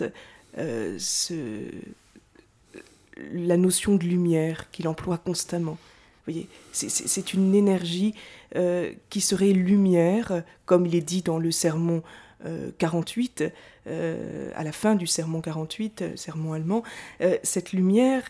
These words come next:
qui, euh, comment dirais-je, serait révélée dans le monde,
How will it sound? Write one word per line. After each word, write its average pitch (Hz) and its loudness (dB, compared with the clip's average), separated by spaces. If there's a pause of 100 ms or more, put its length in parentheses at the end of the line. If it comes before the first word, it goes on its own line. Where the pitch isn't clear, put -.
(140)
qui, 233 0 (320)
euh, 175 -2 (1120)
comment 180 0
dirais-je, 170 -4
serait 202 4 (120)
révélée 196 4 (500)
dans 190 4
le 180 8
monde, 190 0